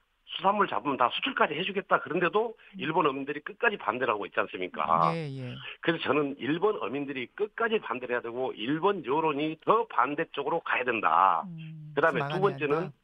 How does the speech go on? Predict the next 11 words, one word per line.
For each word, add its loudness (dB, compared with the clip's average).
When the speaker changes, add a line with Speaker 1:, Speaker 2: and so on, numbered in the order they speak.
Speaker 2:
음. -14
Speaker 1:
어찌됐든 -2
우리만의 2
힘이 -2
아닌 -2
국제연대를 0
좀 -4
강화해야 0
된다. 2
Speaker 2:
음. -10
Speaker 1:
유엔이고 2